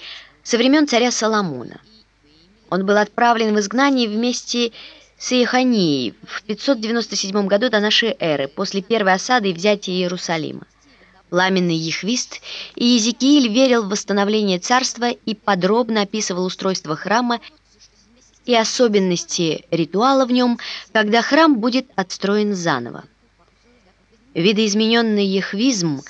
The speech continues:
возникший среди изгнанников в Вавилоне, так никогда полностью и не реализовался на практике,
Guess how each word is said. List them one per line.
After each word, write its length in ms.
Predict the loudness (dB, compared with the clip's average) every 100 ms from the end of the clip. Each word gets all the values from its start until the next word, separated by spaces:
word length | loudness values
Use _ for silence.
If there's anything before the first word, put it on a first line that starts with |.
| -20 -8
возникший 540 | -2 0 0 -2 -4 -4
среди 340 | -6 -4 -2
изгнанников 640 | -2 0 0 -2 -6 -12 -4
в 40 |
Вавилоне, 640 | -2 0 0 0 -2 -6 -10 -20 _ _ _ _ _
так 200 | -4 0
никогда 400 | -2 0 0 0
полностью 840 | -2 -2 0 0 -2 -6 -6 -6
и 140 | -6 -4
не 160 | 0
реализовался 760 | 2 2 0 0 0 -2 -4 -6
на 80 | -6
практике, 600 | -4 -6 -6 -12 -10 -12